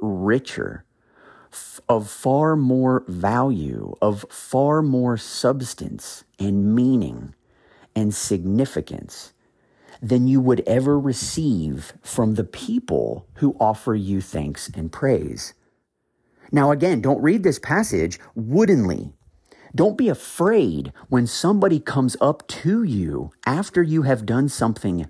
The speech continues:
with a pure motive. You have genuinely helped someone who was in need. You genuinely pray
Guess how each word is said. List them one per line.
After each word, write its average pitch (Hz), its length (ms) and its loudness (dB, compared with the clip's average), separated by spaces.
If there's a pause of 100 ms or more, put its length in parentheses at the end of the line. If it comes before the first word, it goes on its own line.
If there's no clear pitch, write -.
with 113 300 -4
a 104 120 0
pure 127 380 0
motive. 117 580 0
You 123 200 0
have 110 260 0
genuinely 131 640 2
helped 135 400 -2
someone 78 460 -4 (100)
who 117 140 0
was 101 320 -2
in 92 180 -2
need. 101 400 -4 (460)
You 110 140 0
genuinely 120 680 2
pray 90 540 -2